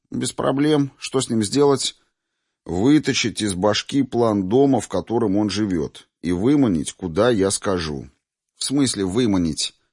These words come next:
Посыпаю яичницу укропом. "Но он должен проснуться и выйти, куда я скажу. Причину сама придумаешь.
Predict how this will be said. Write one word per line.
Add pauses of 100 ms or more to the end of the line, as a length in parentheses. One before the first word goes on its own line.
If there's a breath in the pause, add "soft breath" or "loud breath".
(440)
Посыпаю
яичницу
укропом. (540)
"Но
он
должен
проснуться
и
выйти,
куда
я
скажу. (180)
Причину
сама
придумаешь.